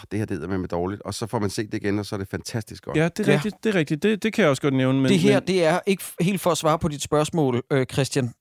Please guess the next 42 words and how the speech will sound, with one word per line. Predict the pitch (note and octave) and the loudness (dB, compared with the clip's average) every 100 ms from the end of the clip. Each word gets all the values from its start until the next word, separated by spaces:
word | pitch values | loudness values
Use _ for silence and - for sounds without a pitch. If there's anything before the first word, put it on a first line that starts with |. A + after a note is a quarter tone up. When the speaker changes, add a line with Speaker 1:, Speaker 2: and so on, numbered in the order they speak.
| - | -2
Speaker 3:
bogstaveligt | B2+ - E3+ D#3 | -2 2 2 2
talt. | - C#3+ C3+ | 2 0 2
Jeg | |
vil | C#3+ | 2
gerne | D3 D3+ | 2 4
moder-, | D#3 C#3+ C#3+ B2+ | 2 0 -2 -2
moderere | C#3 C#3+ D#3+ | 0 2 2
det | D3 C3+ | 2 2
lidt, | C3 | 0
men | D#3+ | 0
det | D3 | 0
er, | |
fordi | - E3+ | 0 2
jeg | E3 | 0
famler | - D3+ E3 E3 | 2 2 2 0
lige | D#3+ | 0
nu. | D#3 C#3 - | 2 0 0
Speaker 1:
Ja, | G#2 | 2
det | C#3+ | 4
er | C3+ | 6
samme | A#2+ G2+ | 4 2
Speaker 3:
Øhm, | E2+ | -2
Speaker 1:
her. | F#2 | 0
Speaker 3:
og, | D3 D3 D3 | 2 2 2
og, | C#3+ C#3 C#3+ | 2 2 2
og | C#3 - | 2 2
jeg | C#3 D#3 D#3 | 2 2 2
er | D3+ C#3+ - | 2 0 -4
fuldstændig, | - G3 F3 D#3+ D#3+ | -4 0 0 0 0
øh, | D3+ D3+ D3 C3 | 0 0 -4 -8
Troels, | - D#3+ D3+ | -4 -2 -2
du | D#3 | -4
stjæler | - F3+ E3 | 0 0 2
ordene | D#3 D#3 | 2 2
ud | D3 | 2
af | D3+ | 2
munden | D3 C#3 | 2 0
på | D3 | 0
mig, | C#3 | 0
det | D3 | 2
der | C#3+ | 2
med, | C#3 | 2